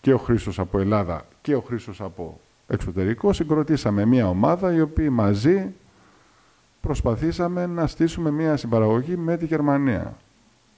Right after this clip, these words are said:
Με το φαν της κολονίας.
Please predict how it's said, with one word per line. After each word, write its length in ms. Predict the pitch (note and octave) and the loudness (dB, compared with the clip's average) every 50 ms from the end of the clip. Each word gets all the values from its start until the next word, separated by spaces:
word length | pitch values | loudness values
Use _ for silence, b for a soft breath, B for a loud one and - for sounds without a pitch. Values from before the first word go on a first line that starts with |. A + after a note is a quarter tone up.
| _ _ _ _ _ _ _ _ _ _ _ _ _ _ _ _ _ _ _ _ _ _ _ _ _ _ _ - | _ _ _ _ _ _ _ _ _ _ _ _ _ _ _ _ _ _ _ _ _ _ _ _ _ _ _ -2
Με 140 | - B2+ B2 | 0 0 0
το 280 | B2+ - A#2+ A2+ A2 | 0 2 2 4 4
φαν 320 | G2+ - - D3+ D3 D#3+ E3 | 4 2 2 0 0 0 -2
της 120 | D3 C3 | -6 -6
κολονίας. 640 | - C#3+ C#3 C3+ C3+ C3 B2+ A2 E2+ D#2+ D2+ - - | -2 0 2 2 2 2 0 -2 -2 -4 -8 -12 -18